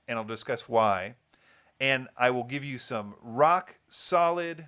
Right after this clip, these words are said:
ways to tell if it is. In other words, we're gonna look at a lot of the context of these verses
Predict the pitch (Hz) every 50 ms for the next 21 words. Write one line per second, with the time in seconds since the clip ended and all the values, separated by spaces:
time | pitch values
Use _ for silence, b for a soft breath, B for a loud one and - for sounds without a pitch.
0 | _ _ - 143 151 151 139 131 123 120 117 - - - 127 120 - 151 139 135
1 | 127 - - 131 117 - 123 107 110 101 85 - - - - - - b b b
2 | b b b 131 131 135 143 135 135 131 123 113 123 175 202 208 180 151 147 147
3 | 143 127 107 104 107 127 143 151 151 123 113 - - 135 135 139 - 131 117 -
4 | - 120 101 104 101 98 95 104 101 98 - 120 107 101 95 -